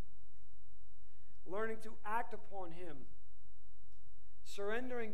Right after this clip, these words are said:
to him, moving in obedience. So when he started asking me for other things, it's like, you can't deny that's him. Kinda like I had those debates. I've, I've had those arguments like Moses and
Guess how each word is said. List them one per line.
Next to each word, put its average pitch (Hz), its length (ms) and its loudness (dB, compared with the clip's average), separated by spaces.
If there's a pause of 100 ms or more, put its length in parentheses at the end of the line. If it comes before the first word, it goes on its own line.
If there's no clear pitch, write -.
(120)
to 220 100 0
him, 190 260 0 (840)
moving 247 420 0
in 233 140 0
obedience. 226 640 0
So 226 120 0
when 214 140 0
he 214 60 0
started 214 320 0
asking 220 400 0
me 208 160 0
for 208 140 0
other 226 140 0
things, 202 300 0
it's 180 180 0
like, 190 160 0 (360)
you 190 160 0
can't 233 220 -2
deny 196 340 0
that's 165 240 0
him. 214 220 0 (720)
Kinda 170 160 0
like 156 160 0
I 156 160 0
had 170 160 0
those 160 200 0
debates. 165 380 -2
I've, 160 220 0 (240)
I've 190 160 -2
had 185 240 -2
those 143 160 -2
arguments 143 420 -2
like 143 220 -2
Moses 139 400 -2
and 131 80 -2